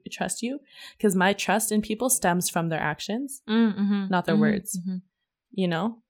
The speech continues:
Speaker 1: like, your words, yeah, okay, maybe it's nice that we're both acknowledging something by you telling me that you're gonna do something or that you're gonna try, or,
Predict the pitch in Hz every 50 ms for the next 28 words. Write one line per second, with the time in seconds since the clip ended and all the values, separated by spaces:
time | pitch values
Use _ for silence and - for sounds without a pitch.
0 | _ 202 202 208 208 214 202 185 180 196 220 262 254 208 - - - _ _ _
1 | _ - 196 233 247 233 - 208 - - 202 190 190 185 175 185 185 - 185 185
2 | 185 180 - 190 180 170 - 180 185 175 156 175 180 175 170 165 156 160 165 170
3 | 170 165 175 170 - - 175 170 - 170 170 160 165 165 170 170 - - 170 170
4 | 170 170 170 165 165 156 165 - - 165 156 170 165 165 156 175 175 165 - 175
5 | 165 - - 165 165 165 160 160 151 147 160 156 165 160 156 156 - - 165 160
6 | 160 156 156 156 156 160